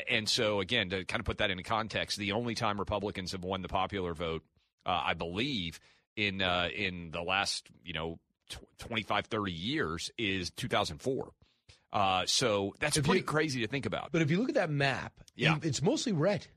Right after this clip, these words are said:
Speaker 1: Yeah.
Speaker 2: If you look at the map, uh, what Republicans have done, I mean, they take Ohio, it's basically theirs now, Florida,
Speaker 1: Yeah.
Speaker 2: theirs, unless they have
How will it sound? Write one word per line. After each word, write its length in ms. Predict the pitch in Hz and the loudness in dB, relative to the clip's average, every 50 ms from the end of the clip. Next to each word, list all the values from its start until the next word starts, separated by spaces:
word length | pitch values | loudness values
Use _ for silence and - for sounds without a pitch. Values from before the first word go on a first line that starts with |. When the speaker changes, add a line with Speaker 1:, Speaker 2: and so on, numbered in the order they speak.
| _ _ | _ _
Speaker 1:
Yeah. 180 | - 113 123 - - _ _ | 2 4 4 4 2 _ _
Speaker 2:
If 140 | - 165 147 | 0 4 6
you 120 | 190 247 247 | 6 6 6
look 180 | 220 240 214 262 | 6 4 2 2
at 60 | 196 | 0
the 60 | 202 | 0
map, 320 | 170 175 190 185 165 120 147 | 2 2 2 2 2 2 4
uh, 140 | 160 143 135 | 2 4 4
what 220 | 131 151 160 175 160 | 2 2 2 2 2
Republicans 800 | 160 139 120 160 156 143 139 127 151 143 139 135 127 113 - - | 2 2 4 4 2 2 2 0 0 0 2 0 -2 -2 0 2
have 180 | 147 131 123 | 2 2 4
done, 260 | 113 165 175 165 131 117 | 4 4 4 4 2 0
I 40 | 117 | -2
mean, 140 | 117 117 113 | -2 -2 -2
they 120 | 120 117 | -2 -2
take 240 | 110 - 147 139 143 | 0 0 0 2 4
Ohio, 420 | 156 123 123 127 127 127 131 131 | 4 4 6 6 6 6 6 4
it's 100 | 113 - | 2 0
basically 340 | - 135 123 113 - - 110 | 0 0 0 0 -2 -4 -2
theirs 400 | 107 110 127 135 135 131 104 98 | 0 2 4 4 4 2 0 -2
now, 260 | 107 98 101 101 104 | -4 -4 -4 -4 -4
Florida, 560 | 104 - - 135 127 127 131 127 127 131 127 101 | -6 -2 0 2 4 6 6 6 4 4 2 2
Speaker 1:
Yeah. 160 | 110 101 101 | 2 4 4
Speaker 2:
theirs, 260 | 104 120 127 135 113 113 | 4 4 4 2 2 0
unless 240 | 110 110 113 110 - | -2 -2 -2 -2 -2
they 100 | 123 113 | -2 -2
have 220 | 110 110 107 110 | 0 -2 -2 -4